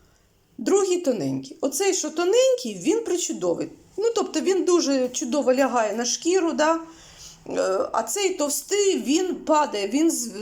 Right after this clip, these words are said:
він, е, з'їжджає просто вниз, туди на подбородок, на шию, куди-небудь, але він не під очами зовсім не хоче лежати.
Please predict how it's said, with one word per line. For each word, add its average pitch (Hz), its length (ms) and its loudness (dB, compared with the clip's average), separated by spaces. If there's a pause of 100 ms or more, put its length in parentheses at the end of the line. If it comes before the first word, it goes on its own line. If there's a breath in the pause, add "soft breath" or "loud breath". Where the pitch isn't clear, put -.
(160)
він, 320 240 4
е, 185 360 0
з'їжджає 254 720 0 (100)
просто 277 400 -2
вниз, 269 340 0
туди 202 240 -6
на 269 140 4
подбородок, 262 760 0
на 214 100 -6
шию, 269 460 -2
куди-небудь, 285 760 0 (300 loud breath)
але 302 300 0
він 269 200 4
не 262 160 2
під 247 200 -6
очами 339 580 -2
зовсім 285 560 -2
не 196 60 -8
хоче 240 360 -6
лежати. 160 460 -8